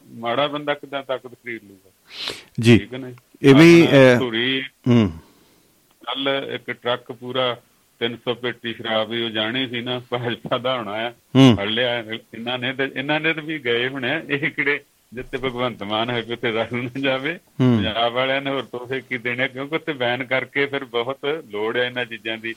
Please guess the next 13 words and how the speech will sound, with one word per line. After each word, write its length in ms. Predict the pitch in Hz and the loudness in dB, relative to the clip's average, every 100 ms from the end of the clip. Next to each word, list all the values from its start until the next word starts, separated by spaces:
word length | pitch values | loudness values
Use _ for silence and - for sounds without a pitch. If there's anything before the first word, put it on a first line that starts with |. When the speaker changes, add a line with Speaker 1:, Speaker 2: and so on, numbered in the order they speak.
| - _ - | -14 _ 0
Speaker 2:
ਹੂੰ, 120 | 135 | 4
Speaker 1:
ਔਰ 60 | 127 | 4
Speaker 2:
ਹੂੰ, 80 | 135 | 2
Speaker 1:
ਇਹਨਾਂ 220 | - 160 | 0 -2
ਦਿਨਾਂ 300 | 143 139 139 | -2 -2 -2
'ਚ 80 | 135 | -4
ਤਾਂ 280 | 127 135 | -4 -2
ਇਹੀ 220 | 131 139 131 | -2 -2 -4
ਵੰਡ 240 | 113 110 | -4 -6
ਵੰਡਾਈ 340 | 110 120 123 | -6 -2 -2
ਹੋਣੀ 240 | 127 123 110 | -4 -8 -8
ਹੁੰਦੀ 220 | 113 | -10
ਆ। 60 | 101 | -14